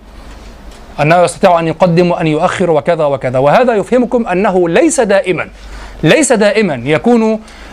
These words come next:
التعقيد في الكلام أو التقديم والتأخير حسنا وجيدا. البعض يظن أنه إذا وجد الكلام فيه تقديم وتأخير وكذا و-، ووجد فيه احترافية وكذا يفهم إذن الشعر جيد، لا،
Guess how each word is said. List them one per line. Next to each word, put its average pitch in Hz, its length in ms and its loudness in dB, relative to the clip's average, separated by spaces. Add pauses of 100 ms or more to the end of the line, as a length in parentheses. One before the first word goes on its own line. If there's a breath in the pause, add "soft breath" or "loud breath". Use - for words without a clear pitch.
(160 loud breath)
التعقيد 190 560 2
في - 80 -6
الكلام 190 380 2
أو 185 160 0
التقديم 196 460 0
والتأخير 190 460 -2
حسنا 180 480 0
وجيدا. 147 560 -2
البعض 175 280 4
يظن 175 360 0
أنه 175 220 0
إذا 165 160 -2
وجد 175 260 0
الكلام 160 340 2
فيه 190 160 -2
تقديم 175 440 0
وتأخير 170 480 0
وكذا 175 380 2
و-، 165 200 0 (460 loud breath)
ووجد 170 420 4
فيه 196 180 2
احترافية 170 580 -2
وكذا 190 420 0
يفهم 190 220 -8
إذن 190 180 0
الشعر 185 360 0
جيد، 156 360 0
لا، 165 180 2